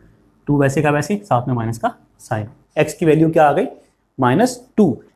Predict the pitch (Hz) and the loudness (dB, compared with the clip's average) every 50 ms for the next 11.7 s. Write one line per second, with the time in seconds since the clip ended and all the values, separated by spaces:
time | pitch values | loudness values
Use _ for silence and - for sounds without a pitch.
0 | _ - 185 180 180 - 226 220 214 208 208 220 202 - 180 165 - 208 214 233 | _ 0 0 0 2 2 0 2 2 2 0 -2 -2 -2 -4 -2 0 0 0 0
1 | 233 - - 156 156 175 165 - 160 139 - - 214 202 190 180 165 180 190 - | 0 0 2 2 2 2 2 0 -2 -2 0 0 0 0 2 0 0 -2 -4 -6
2 | - _ _ _ _ _ _ _ _ - 160 - - - 196 180 170 160 160 165 | -12 _ _ _ _ _ _ _ _ -4 -4 -4 -2 0 0 2 2 2 2 2
3 | 185 185 - - 147 127 - - 160 165 185 208 - - - - 156 147 160 180 | 0 0 -2 -6 -8 -8 -4 -2 -2 -2 -2 -2 -6 -10 -8 -2 2 2 2 2
4 | 170 - - 175 143 - - 185 170 - - 160 160 170 160 160 151 139 135 131 | 0 -2 -4 -4 -4 -4 -4 -8 -6 -2 0 0 0 0 -2 -2 0 2 2 4
5 | 147 214 262 262 - - - - - _ - 151 139 135 - 151 - - 202 202 | 4 2 0 -2 -8 -14 -20 -20 -16 _ -4 -4 -2 -2 0 -2 -2 -2 -2 -4
6 | 196 196 - 175 - 202 208 208 165 190 196 208 - - - 190 202 214 214 202 | -2 -2 -4 -4 -2 0 0 0 0 0 0 -2 -2 -4 -2 -2 0 0 0 -2
7 | 190 185 180 202 190 175 160 160 - - - 175 170 - - - 151 147 165 - | -2 -2 0 2 2 2 0 -2 -4 -4 -4 -4 -4 -4 -4 0 2 2 2 0
8 | - - _ _ _ _ _ _ _ _ _ _ _ _ _ _ _ _ _ - | -2 -12 _ _ _ _ _ _ _ _ _ _ _ _ _ _ _ _ _ -6
9 | - 151 156 156 170 185 208 - - - _ - 156 139 147 139 - - 170 170 | -2 0 0 0 0 -2 -6 -10 -16 -18 _ -8 -6 -4 -6 -6 -4 -4 -4 -4
10 | 175 175 - - _ - - _ _ _ - 151 156 151 - - - _ - 160 | -4 -6 -10 -20 _ -20 -20 _ _ _ -2 -2 -2 -2 -2 -6 -12 _ -2 0
11 | 156 151 151 - - - - - 135 123 131 151 190 | 0 0 -2 -8 -12 -14 -8 -6 -4 -2 -2 -2 -2